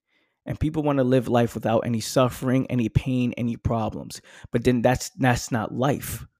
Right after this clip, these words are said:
That's not what life is about. Adversity, pain, struggle, suffering, those things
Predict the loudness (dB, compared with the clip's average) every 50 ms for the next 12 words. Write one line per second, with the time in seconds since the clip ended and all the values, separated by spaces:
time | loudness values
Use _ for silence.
0 | _ _ _ _ _ -4 -2 -2 0 2 2 0 2 0 0 2 4 2 2 2
1 | -2 -8 -8 -6 -4 -2 -2 -2 -2 -4 -10 _ _ _ _ _ _ _ _ _
2 | _ _ _ _ _ _ _ _ _ _ _ _ _ _ _ _ _ _ _ _
3 | _ _ _ _ 0 0 2 6 8 8 8 8 6 2 2 0 0 2 0 0
4 | 2 4 4 4 4 2 -2 -4 -6 -4 -4 -2 2 4 4 4 4 0 -4 -8
5 | -10 -10 -2 2 2 2 0 -2 -10 -10 -10 -10 -4 0 2 2 2 0 -4 -6
6 | -6 -6 -6